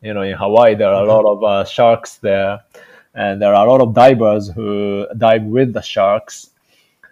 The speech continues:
Speaker 1: And one of the controversies that, that they have is that, you know, is it okay to interact with the shark in the natural environment? And,
Speaker 2: Mm.
Speaker 1: uh, what's interesting is that those divers dive into the ocean, and, uh,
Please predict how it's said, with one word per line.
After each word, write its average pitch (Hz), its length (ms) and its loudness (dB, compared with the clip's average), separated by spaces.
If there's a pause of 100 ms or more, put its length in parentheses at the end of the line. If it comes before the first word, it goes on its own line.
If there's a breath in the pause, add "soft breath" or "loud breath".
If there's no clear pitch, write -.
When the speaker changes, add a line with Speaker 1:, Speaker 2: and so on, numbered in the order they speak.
(140)
Speaker 1:
And 104 560 -4
one 127 160 2
of 123 100 0
the 117 80 0
controversies 107 1300 -2
that, 104 420 0
that 104 220 0
they 104 140 0
have 117 280 2
is 101 240 -6
that, 98 520 -4 (260)
you 123 120 -4
know, 107 80 -4
is 104 220 -4
it 107 420 -4 (140)
okay 107 420 0
to 101 340 -6
interact 104 680 -2
with 98 280 -8
the 98 100 -6
shark 104 560 0
in 104 160 -12
the 95 80 -8
natural 104 440 -8
environment? 104 760 -6 (840 soft breath)
And, 101 500 -8
Speaker 2:
Mm. 101 260 0
Speaker 1:
uh, 101 380 -6
what's 123 240 2
interesting 120 500 -2
is 101 340 -4
that 104 280 -2
those 117 220 0
divers 110 500 0
dive 110 280 -4
into 110 600 -6
the 98 220 -6
ocean, 101 680 0
and, 101 400 -12
uh, 98 500 -4